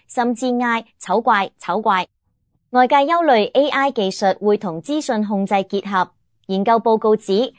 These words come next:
中共以法規、產業政策同標準喺生成式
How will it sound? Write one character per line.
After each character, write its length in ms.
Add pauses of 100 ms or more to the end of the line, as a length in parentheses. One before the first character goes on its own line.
(120)
中 180
共 220
以 160
法 240
規、 420
產 280
業 160
政 200
策 120 (180)
同 220
標 160
準 360 (160)
喺 200
生 240
成 200
式 120